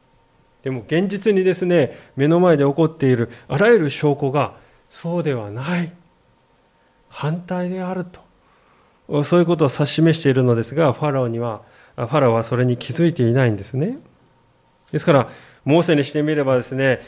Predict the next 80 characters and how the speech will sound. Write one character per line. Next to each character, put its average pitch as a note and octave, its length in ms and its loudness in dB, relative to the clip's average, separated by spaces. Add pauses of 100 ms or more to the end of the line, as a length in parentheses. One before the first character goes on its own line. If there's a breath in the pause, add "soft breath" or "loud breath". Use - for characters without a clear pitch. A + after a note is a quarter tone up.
フ C#3+ 80 0
ァ C#3 60 4
ラ C3 80 4
オ B2 60 4
に A#2 60 2
対 A2+ 100 -2
し - 60 -14
て、 - 80 -16
「そ - 260 -10
れ C#3+ 120 -4
は B3+ 180 -4
な A4+ 180 2
い A4+ 40 4
で A4+ 100 6
し - 80 -4
ょ A3+ 80 0
う、 D3+ 40 2
あ C#3 40 2
な C3+ 120 2
た。 - 200 -16 (960 soft breath)
自 E3 100 -2
分 G#3 140 -2
の G#3+ 140 2
お F#3+ 60 -2
立 A#3+ 260 -2
場 F#3+ 100 2
と E3+ 80 -2
い E3 60 2
う - 20 -2
も F#3 80 -2
の G3+ 100 -2
が F3+ 120 -2
分 F3 40 -8
か A3+ 100 -4
っ A#3 60 -16
て G3+ 100 0
い E3 40 4
ら F3+ 80 2
っ F3+ 40 0
し F3+ 100 -4
ゃ G#3 80 2
る F#3 80 4
ん - 20 2
で D3+ 100 4
す - 80 -6
か」 A#2 140 -2
と、 B2+ 80 -4
そ A#3+ 260 2
う F3 40 2
言 A3 140 0
い B3+ 60 -4
た A#3+ 160 4
い - 60 2
と D3 100 0
こ C3+ 120 0
ろ A2+ 80 2
で G#2 100 -8
す - 140 -16
け D#3 80 -16
れ D#3+ 60 -16
ど C3+ 100 -16
も、 E3 320 -2 (220 loud breath)
モ D3 120 2
ー C3+ 40 -2
セ B2+ 80 2
は A#2+ 60 4
大 A#2+ 60 2
人 D3+ 300 2
で C3 80 2
あ A#2+ 60 2
り A2+ 100 -2
ま G2+ 160 -6
し - 80 -20
た。 - 100 -20 (140)
そ - 160 -2
う A#2+ 80 4
は G#2 100 0
言 G#2 80 -2
わ G#2+ 140 0
ず、 - 100 -10